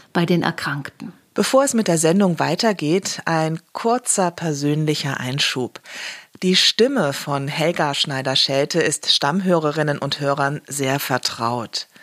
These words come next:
Speaker 2: Wenn man sie sieht und kennt, kann man es kaum glauben, aber sie geht in diesem Monat in Rente. Dafür möchte ich dir, liebe Helga, alles erdenklich Gute wünschen und dir von ganzem Herzen für deine Unterstützung danken.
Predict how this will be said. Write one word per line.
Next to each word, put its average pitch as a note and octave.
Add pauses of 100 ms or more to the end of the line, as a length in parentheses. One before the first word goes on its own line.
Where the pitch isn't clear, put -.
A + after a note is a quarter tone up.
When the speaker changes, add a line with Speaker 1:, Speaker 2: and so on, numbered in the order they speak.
(360)
Speaker 2:
Wenn F#3+
man A3+
sie F3+
sieht F#3+
und D3+
kennt, D#3+
kann E3
man E3
es -
kaum A#3+
glauben, G3+
aber D#3
sie -
geht D#3+
in D#3
diesem D3
Monat B2+
in E3
Rente. C#3+ (240)
Dafür G3+
möchte F3
ich F#3
dir, F3+
liebe F3
Helga, E3 (100)
alles G3+
erdenklich E3
Gute F3
wünschen C#3
und -
dir D#3
von D3+
ganzem D#3+
Herzen C#3+
für D#3
deine C#3+
Unterstützung D3
danken. A#2